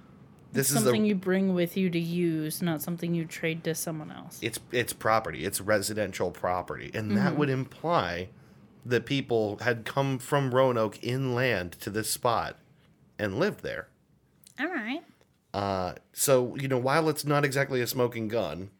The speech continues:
Speaker 1: it's
Speaker 2: Mm-hmm.
Speaker 1: not, you know, it's not in and of itself
Speaker 2: It
Speaker 1: enough
Speaker 2: is
Speaker 1: evidence.
Speaker 2: a warm piece of pottery.
Speaker 1: It's a warm <laughs> piece of pottery.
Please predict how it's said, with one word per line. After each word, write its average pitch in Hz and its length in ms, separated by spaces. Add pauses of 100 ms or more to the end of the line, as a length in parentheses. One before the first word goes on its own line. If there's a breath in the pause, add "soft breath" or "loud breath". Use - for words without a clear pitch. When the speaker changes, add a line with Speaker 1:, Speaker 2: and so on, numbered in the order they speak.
(280)
Speaker 1:
it's 107 160
Speaker 2:
Mm-hmm. 214 80
Speaker 1:
not, 120 300
you 117 120
know, 107 200
it's - 240
not 123 300 (180)
in 131 140
and 131 100
of 120 120
itself 113 640 (320 soft breath)
Speaker 2:
It 214 80
Speaker 1:
enough 233 100
Speaker 2:
is 233 120 (100)
Speaker 1:
evidence. 190 420
Speaker 2:
a 208 100
warm 208 360
piece 190 320
of 180 160
pottery. 160 500
Speaker 1:
It's - 200
a 120 60
warm 127 400
<laughs> - 0
piece 175 260
of 147 100
pottery. 123 480